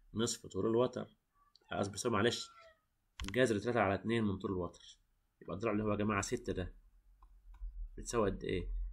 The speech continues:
جذر تلاتة على اتنين. الوتر ده سميه مثلًا وليكن س. طب انا عايز اجيب الوتر بكام يا شباب؟ اضرب ضرب ايه؟ اضرب في مقلوب الكسر ده. يبقى س بس بتساوي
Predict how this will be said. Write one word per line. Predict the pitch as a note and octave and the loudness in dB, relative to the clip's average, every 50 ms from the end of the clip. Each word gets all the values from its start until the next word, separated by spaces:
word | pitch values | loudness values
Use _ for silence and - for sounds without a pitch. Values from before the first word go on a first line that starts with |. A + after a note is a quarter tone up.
| - - | -6 -4
جذر | - G#2 G#2 G2+ F#2+ | -2 0 0 0 0
تلاتة | F2+ G2+ G2 G2+ G2+ F#2+ - - - - - _ - - - - - | 2 2 2 2 2 2 0 -4 -10 -18 -20 _ -20 -20 -20 -18 -10
على | - E2+ F#2 F#2 | -6 -4 -2 -2
اتنين. | F2+ - - G#2+ A2+ A#2+ A2 G2 E2+ - - - - - - - - - - - - G#2 | -4 -4 -2 -2 0 2 0 0 -2 -4 -10 -18 -16 -16 -16 -12 -6 -4 -2 -2 0 4
الوتر | A2 B2 C3+ C3+ C3 G#2+ | 4 4 6 6 4 2
ده | A2 A2 C3 | 4 4 2
سميه | A#2+ - A2 G2+ G2+ A2 A#2 | 2 2 0 0 2 2 2
مثلًا | A#2 A#2 G#2+ - A#2+ G#2+ G2+ G2 | 2 0 0 2 2 2 2 2
وليكن | G#2 G#2 - A#2+ A2+ | 2 2 2 0 0
س. | A2 - - C3 A#2+ G#2+ G#2 G#2+ - - - - - _ _ - - - - | 0 -2 -2 -2 0 0 0 -2 -4 -8 -16 -20 -20 _ _ -20 -14 -6 -2
طب | A2 A2 | 0 2
انا | A2+ A2+ | 4 4
عايز | A#2 A2 | 6 6
اجيب | A2+ A2 A2+ | 6 4 6
الوتر | G#2+ A2 A2 G#2+ G2+ | 6 4 4 4 4
بكام | F#2 - - G2+ G2+ | 2 4 6 6 6
يا | F#2+ | 6
شباب؟ | - - F2 F2 F#2 F#2 - - - - - - - - - - - - - | 6 6 6 6 4 4 4 4 4 4 4 4 4 4 4 4 4 4 4
اضرب | A#2+ G#2+ G#2+ A2 G#2 - | 4 4 4 4 4 4
ضرب | - A2 G#2 G#2 F#2+ G2 | 4 2 2 4 4 4
ايه؟ | F#2+ - G2 G2+ F#2+ - - - | 4 4 2 2 0 -2 -4 -4
اضرب | G#2+ G2+ G#2 G#2 - - | -2 0 0 0 0 -2
في | - - - - G2 | -8 -8 -6 -4 -2
مقلوب | G2 G2 G#2 G#2+ G#2 - | 0 2 2 2 2 2
الكسر | - - - - - - - - | 0 -2 -4 -4 -4 -4 -4 -6
ده. | - - - - - - - - - - - - - | -6 -6 -6 -8 -6 -8 -6 -6 -6 -6 -6 -4 -4
يبقى | G#2 - A2 G#2 | -4 -2 -2 -2
س | G2 - A#2 | -2 0 0
بس | G#2+ F#2+ A2 A2 - - | 2 2 2 0 0 -2
بتساوي | - - - - A2 A2+ B2 C3+ D3 | -4 -4 -4 0 2 4 4 4 2